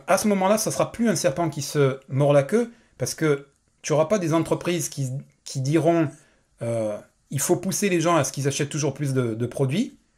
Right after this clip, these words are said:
mais c'est vrai que, euh, je réponds déjà à ça, mais simplement, tant qu'il y a de la demande, on, on, on fournit le produit, c'est-à-dire on, on n'essaye pas de, de, de pousser à la surconsommation, mais tant qu'il y a un besoin dans la société pour tel produit, eh bien nous, notre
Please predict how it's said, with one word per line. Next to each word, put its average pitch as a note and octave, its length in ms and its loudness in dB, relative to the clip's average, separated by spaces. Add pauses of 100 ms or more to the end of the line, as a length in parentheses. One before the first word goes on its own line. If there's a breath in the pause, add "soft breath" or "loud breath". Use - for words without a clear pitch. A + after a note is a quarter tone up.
(200)
mais C3 100 0
c'est C#3+ 160 0
vrai F#3 160 2
que, F3 80 -4
euh, B2 240 0 (360)
je A2+ 140 -6
réponds A#2 320 -2 (100)
déjà A2+ 320 -2
à G#2+ 80 2
ça, G3+ 220 0 (300 loud breath)
mais A#2+ 60 -4
simplement, D#3+ 520 2 (380 loud breath)
tant A3 160 6
qu'il G#3+ 120 2
y - 20 8
a - 20 6
de E3 60 0
la D#3 80 4
demande, C#3+ 520 4 (220)
on, C3 160 0
on, A2+ 360 -6 (600)
on C3 120 0
fournit G#3 420 4
le G#3+ 100 8
produit, D#3+ 540 0
c'est-à-dire C3+ 380 -2
on, C3+ 180 2
on C3 80 -2
n'essaye D3+ 320 0
pas E3+ 180 4
de, D3 180 0
de, A#2 280 -4 (320 soft breath)
de B2+ 100 -2
pousser D#3+ 300 0
à F3+ 60 10
la D3+ 80 8
surconsommation, D#3+ 720 0
mais C#3+ 160 0
tant G3+ 180 0
qu'il E3 160 -4
y D#3 60 8
a - 240 2 (100)
un C#3 120 4
besoin F3 440 4
dans E3 140 2
la C3+ 80 2
société C#3 380 -4
pour - 180 -8
tel F3 160 4
produit, D3+ 440 -2 (200 loud breath)
eh A#2+ 40 -8
bien B2 140 0
nous, E3+ 300 4
notre C#3+ 320 0